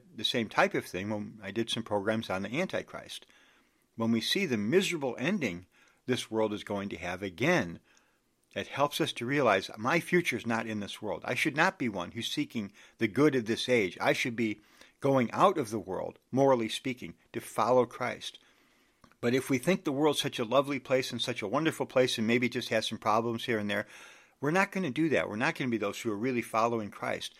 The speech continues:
It's when we see the world for what it really is, that's when we become the true followers of Christ, who forsake all to follow him, who realize our reward is not in this age. Our reward is going to be with the Lord when he returns.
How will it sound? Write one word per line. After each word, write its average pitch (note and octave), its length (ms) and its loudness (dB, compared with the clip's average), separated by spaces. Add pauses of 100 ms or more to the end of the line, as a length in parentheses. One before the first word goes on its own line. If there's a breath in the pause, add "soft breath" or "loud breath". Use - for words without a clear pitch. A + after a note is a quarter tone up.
(140)
It's - 240 -8
when B2 140 2
we A#2+ 100 2
see A3 460 2
the F3+ 120 2
world G2+ 360 2
for - 160 -4
what A#2+ 240 6
it F#2 100 -2
really C3+ 440 2
is, F#2 200 0 (260 loud breath)
that's C3+ 400 6
when A#2+ 120 2
we A2 100 -2
become A2 320 -6
the G#2+ 80 -2
true - 240 -4
followers F#2+ 500 -4
of F2+ 120 -16
Christ, - 320 -8 (240 loud breath)
who - 100 -8
forsake D3+ 560 2
all A2+ 220 6
to G2+ 80 -12
follow C3 420 2
him, A#2 340 -6 (300 loud breath)
who B2 140 2
realize B2 560 4
our B2 120 2
reward A#2 520 2
is A#2+ 180 -6
not D3 220 2
in A#2+ 100 2
this C#3+ 240 0
age. - 260 -10 (380 loud breath)
Our D3 180 6
reward A2+ 460 2
is G2+ 160 -8
going A#2 260 2
to G2+ 120 -8
be G2+ 160 0
with A2+ 260 -2
the G#2 80 -8
Lord G2 400 -2
when F#2+ 140 -12
he G2+ 160 -6
returns. - 600 -8